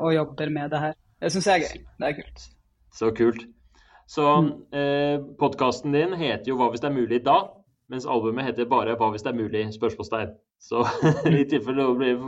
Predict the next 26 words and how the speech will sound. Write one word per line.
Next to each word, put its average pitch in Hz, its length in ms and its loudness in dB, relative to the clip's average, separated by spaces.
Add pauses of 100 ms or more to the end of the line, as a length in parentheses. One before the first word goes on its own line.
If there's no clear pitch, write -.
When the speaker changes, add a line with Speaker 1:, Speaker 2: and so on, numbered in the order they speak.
(120)
Speaker 2:
forvirret 120 300 2
over 117 140 4
det. 101 200 -4 (340)
Men 135 80 -6
det 127 100 2
er 117 240 2
altså, 117 300 0
det 120 100 0
er 113 180 2
jo 117 180 -2 (260)
det 120 80 -10
samme 117 260 0
budskapet 123 640 -2
som 131 120 -4
kommer 107 340 -2
i, 110 120 6
i, 110 680 4
i - 20 4
begge 107 320 -2
er 110 220 -2
veldig 120 320 -2
viktig. 98 420 -12 (880)
Den 110 140 2
der, 98 160 2
Speaker 1:
Mm. 104 60 4
Speaker 2:
eh, 107 280 2